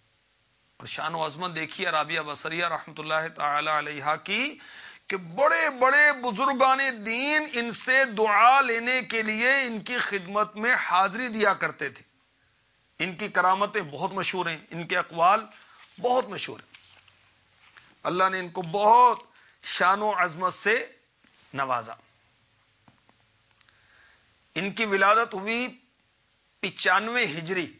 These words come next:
ہجری سال فاروق اعظم رضی اللہ تعالی عنہ نے جاری کیا۔ یہ وہ سال ہے کہ جب میرے آقا علیہ الصلوۃ والسلام نے مکے سے مدینے ہجرت کی، اس وقت سے اس کی counting شروع ہوتی۔ تو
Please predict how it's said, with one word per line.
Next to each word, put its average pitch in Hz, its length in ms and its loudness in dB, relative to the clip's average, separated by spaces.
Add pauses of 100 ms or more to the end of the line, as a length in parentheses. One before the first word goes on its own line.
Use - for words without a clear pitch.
(800)
ہجری 180 320 -4
سال 185 360 2
فاروق 180 280 -2
اعظم 180 360 -2
رضی 170 160 -6
اللہ 170 380 -2
تعالی 165 340 0
عنہ 156 240 -8
نے 190 160 -6
جاری 151 220 -2 (100)
کیا۔ 160 200 -4 (760)
یہ 214 480 0 (380)
وہ 196 240 2
سال 180 300 4
ہے 185 240 0 (580)
کہ 175 80 -2 (100)
جب 220 100 2
میرے 214 160 0
آقا 202 220 2
علیہ 214 160 -2
الصلوۃ 196 320 -2
والسلام 214 280 -2
نے 226 60 -6 (140)
مکے 233 320 -2
سے 220 140 -2
مدینے 196 440 -6
ہجرت 147 300 -6
کی، 190 100 -10
اس 202 240 -6
وقت 220 180 -4
سے 208 80 -4
اس - 120 -2
کی 214 120 -6 (100)
counting 160 380 -4
شروع 135 160 -8
ہوتی۔ 120 240 -12 (1400)
تو 156 60 -10